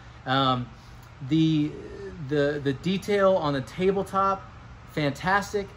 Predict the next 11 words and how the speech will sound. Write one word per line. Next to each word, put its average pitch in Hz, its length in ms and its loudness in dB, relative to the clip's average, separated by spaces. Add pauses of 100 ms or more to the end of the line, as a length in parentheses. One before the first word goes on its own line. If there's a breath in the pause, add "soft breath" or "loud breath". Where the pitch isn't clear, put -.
(220 loud breath)
I 151 100 2
loved 180 340 4
how 180 120 -2
you 165 200 0
laminated 185 760 0 (260)
the 139 60 -6
stock 175 400 -2
together 175 540 -2
on 151 180 0
the 135 80 -2
base 151 560 -2